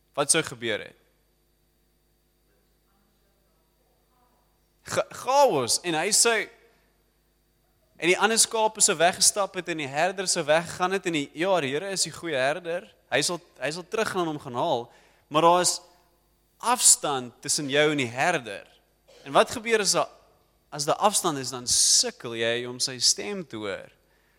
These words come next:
En jy raak oop vir die stemme van die wêreld. Een van die stemme in daai prentjie sou wees die,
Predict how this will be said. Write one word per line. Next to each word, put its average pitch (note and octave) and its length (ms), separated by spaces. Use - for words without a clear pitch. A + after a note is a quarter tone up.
En C#3+ 80
jy E3 180
raak G3+ 380
oop G#3+ 240
vir E3+ 160
die D3+ 80
stemme G3+ 400
van F3+ 160
die C#3+ 100
wêreld. D#3 360
Een F3+ 120
van F3+ 140
die D#3 80
stemme F#3 380
in E3 80
daai D#3+ 180
prentjie E3+ 340
sou E3 140
wees E3 240
die, B2 80